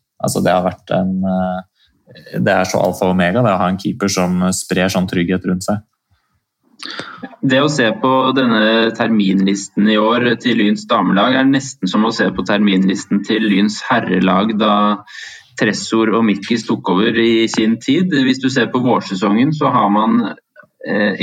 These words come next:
Speaker 2: en, to, altså man har syv matcher eller noe uten seier, eh, og så er høstsesongen en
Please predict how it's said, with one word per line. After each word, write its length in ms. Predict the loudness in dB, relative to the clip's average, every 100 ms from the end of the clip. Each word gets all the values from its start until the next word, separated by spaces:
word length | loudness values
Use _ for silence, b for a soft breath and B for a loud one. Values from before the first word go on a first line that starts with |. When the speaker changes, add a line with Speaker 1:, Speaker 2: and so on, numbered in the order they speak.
| 0
Speaker 2:
en, 160 | 0
to, 300 | 0 0 0 0
altså 180 | 0
man 140 | 0 2
har 160 | 0 0
syv 500 | -2 0 2 2 2
matcher 400 | 0 -2 -2 0
eller 100 | 2
noe 300 | 2 2 0
uten 180 | 0 0
seier, 380 | 2 2 0 0
eh, 560 | 0 2 2 2 0
og 220 | -2 -4 -2
så 220 | 0 2
er 160 | 2 0
høstsesongen 640 | -4 -4 -2 0 2
en 100 | 2